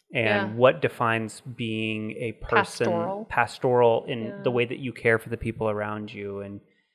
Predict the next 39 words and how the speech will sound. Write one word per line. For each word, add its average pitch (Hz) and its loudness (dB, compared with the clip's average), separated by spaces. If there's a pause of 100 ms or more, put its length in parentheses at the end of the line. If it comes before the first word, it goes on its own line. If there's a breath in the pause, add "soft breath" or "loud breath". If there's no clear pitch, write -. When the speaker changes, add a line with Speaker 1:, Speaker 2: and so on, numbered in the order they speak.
(260)
Speaker 1:
I 123 6
had 120 8
already 151 12
given 151 6
into, 127 2
it 147 -4
doesn't 123 6
mean 117 -2
you 110 -2
have 107 -2
to - -14
take 117 -14
a 107 -4
paycheck, 135 -2
but 110 4
I 113 6
didn't 117 0
realize 110 2
that - -4
pastoring 107 -6
was 104 -8
something - -12
different. - -12 (440)
Speaker 2:
Yeah. 202 0
Speaker 1:
And - 4
Speaker 2:
And 254 8
that 254 8
Speaker 1:
that 226 4
Speaker 2:
you 226 4
were 214 6
actually, 202 0 (320)
you 226 4
had 202 2
been 190 4
doing 190 2
it 180 0
all 170 0
along. 170 -2 (180)
Speaker 1:
Yeah. 113 0